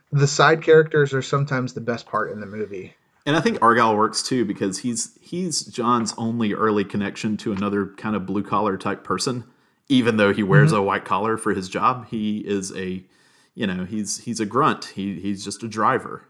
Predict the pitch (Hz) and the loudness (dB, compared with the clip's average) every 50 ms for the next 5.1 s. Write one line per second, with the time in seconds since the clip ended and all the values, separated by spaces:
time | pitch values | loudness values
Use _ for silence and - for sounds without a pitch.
0 | _ _ 98 95 92 95 95 95 92 95 - _ _ _ _ _ _ _ _ _ | _ _ -12 -12 -10 -10 -8 -8 -10 -10 -12 _ _ _ _ _ _ _ _ _
1 | _ _ - 92 90 90 92 90 - - 95 - - 110 104 - 92 - 101 101 | _ _ -12 -10 -8 -8 -8 -10 -12 -14 -10 -6 -4 -4 -4 -6 -6 -6 -4 -2
2 | 104 98 95 92 - - 110 104 98 95 90 - - - - 98 95 92 92 92 | -2 -2 -2 -4 -6 -4 -4 -4 -4 -4 -4 -4 -4 -4 -4 -4 -4 -4 -4 -4
3 | 90 90 - _ _ _ _ _ _ _ _ _ _ _ _ _ - 117 110 107 | -6 -6 -10 _ _ _ _ _ _ _ _ _ _ _ _ _ -4 -2 -2 -2
4 | - - 170 165 143 127 120 110 101 98 92 101 98 92 - 104 95 92 92 92 | 0 2 4 4 6 6 6 4 2 0 -2 -4 -4 -4 -4 -6 -4 -4 -4 -4
5 | 92 92 | -6 -8